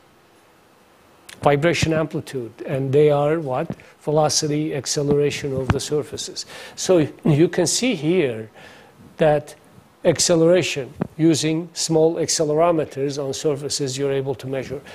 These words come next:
So this expression comes up quite frequently in boundary conditions, okay? So what we do is, these are the three equations that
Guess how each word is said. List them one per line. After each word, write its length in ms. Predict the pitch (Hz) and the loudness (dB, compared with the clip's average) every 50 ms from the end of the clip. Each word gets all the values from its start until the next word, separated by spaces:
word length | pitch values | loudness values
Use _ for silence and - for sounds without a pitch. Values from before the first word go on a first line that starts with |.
| - - - - - | -14 -14 -14 -12 -8
So 240 | - - 185 175 165 | 0 2 4 4 4
this 460 | 139 139 160 208 233 220 - - - | 4 4 4 4 4 4 2 -2 -2
expression 800 | - 202 156 - - - - 180 175 151 - - - 156 151 151 | -4 -4 -4 -4 -6 -4 0 0 0 0 0 -4 -6 -6 -6 -6
comes 380 | 143 - 151 165 156 143 - 143 | -4 0 0 0 0 0 -2 -2
up 220 | 143 139 135 - | -4 -4 -4 -10
quite 340 | - - 170 170 165 165 - | -2 2 2 2 2 0 -6
frequently 840 | - - - 160 147 - - 147 143 131 - - 135 135 135 143 147 - - - - - - - - - - - - - _ _ | -10 -2 0 0 0 0 -2 -2 -2 -2 -4 -4 -4 -4 -4 -6 -10 -16 -18 -18 -18 -18 -20 -20 -20 -20 -20 -20 -20 -20 _ _
in 220 | - 151 147 147 135 | 0 2 2 4 4
boundary 380 | 143 139 143 143 127 127 123 | 4 2 2 2 0 -2 -6
conditions, 760 | 117 - 120 113 107 107 - - - 185 - - - - - - _ _ _ _ | -6 -8 -12 -10 -10 -10 -12 -12 -14 -14 -14 -12 -12 -12 -12 -14 _ _ _ _
okay? 340 | 139 139 - - 208 240 240 - - - - - _ _ _ _ _ _ _ _ _ _ - - - - - - - - - | -6 -4 0 0 0 0 -2 -10 -16 -20 -20 -20 _ _ _ _ _ _ _ _ _ _ -16 -16 -16 -16 -16 -18 -18 -12 -8
So 200 | - - 185 175 | 2 4 6 6
what 200 | 160 214 247 240 | 6 4 4 4
we 160 | 240 226 208 | 4 4 4
do 360 | 170 170 196 202 214 214 196 | 6 6 6 6 6 6 6
is, 380 | 165 151 147 151 143 - - - - - _ _ - - - | 6 4 4 2 0 -6 -8 -10 -14 -20 _ _ -18 -14 -8
these 320 | 165 147 156 220 233 180 185 | -2 0 0 0 2 2 4
are 140 | 185 175 | 4 4
the 160 | 165 156 165 - | 4 2 -4 -4
three 520 | - - - - 170 165 170 175 180 175 - - _ _ _ _ _ _ _ - | -6 -12 -6 0 2 2 2 2 -2 -6 -12 -20 _ _ _ _ _ _ _ -4
equations 680 | 160 - - 180 180 170 160 120 139 156 151 135 - - | -4 0 2 4 4 4 4 2 0 0 0 -2 -2 -2
that 300 | 156 147 147 143 - | 0 0 0 -2 -4